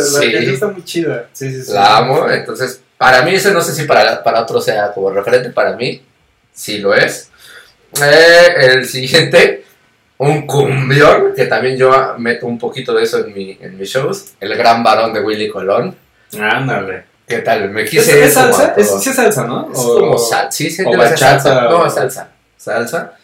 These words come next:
Speaker 2: Ajá.
Speaker 1: Y, eh, pues, obviamente, habla de una persona trans, que lo único que no me gusta es que siempre se refieren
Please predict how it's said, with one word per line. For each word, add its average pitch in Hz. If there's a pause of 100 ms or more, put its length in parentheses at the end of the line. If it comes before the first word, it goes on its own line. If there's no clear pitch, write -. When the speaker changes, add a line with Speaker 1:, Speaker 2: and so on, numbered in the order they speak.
(160)
Speaker 2:
Ajá. 120
Speaker 1:
Y, 113
eh, 95
pues, -
obviamente, 117 (420)
habla 104
de 92
una 95
persona 85
trans, - (260)
que 156
lo 156
único 185
que 160
no 156
me 160
gusta 151
es -
que 127
siempre 120
se 104
refieren 104